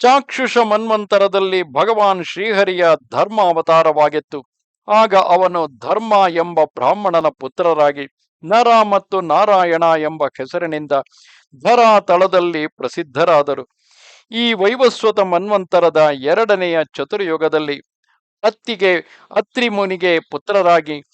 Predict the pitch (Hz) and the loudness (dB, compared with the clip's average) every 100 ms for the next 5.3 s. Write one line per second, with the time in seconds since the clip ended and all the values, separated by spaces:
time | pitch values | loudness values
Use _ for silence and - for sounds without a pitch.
0 | _ _ 123 180 226 214 180 160 - 151 | _ _ _ 0 2 2 0 -2 -2 -2
1 | 185 156 139 151 143 139 - _ _ _ | -2 -6 -10 -8 -8 -8 -12 _ _ _
2 | _ _ _ _ _ _ - 208 202 185 | _ _ _ _ _ _ -2 0 2 0
3 | 165 165 180 170 156 135 143 - 208 196 | 2 2 2 2 0 0 -4 0 0 0
4 | - 175 170 151 151 151 147 151 139 135 | -2 -2 0 0 0 0 2 4 2 0
5 | 143 - | -10 -12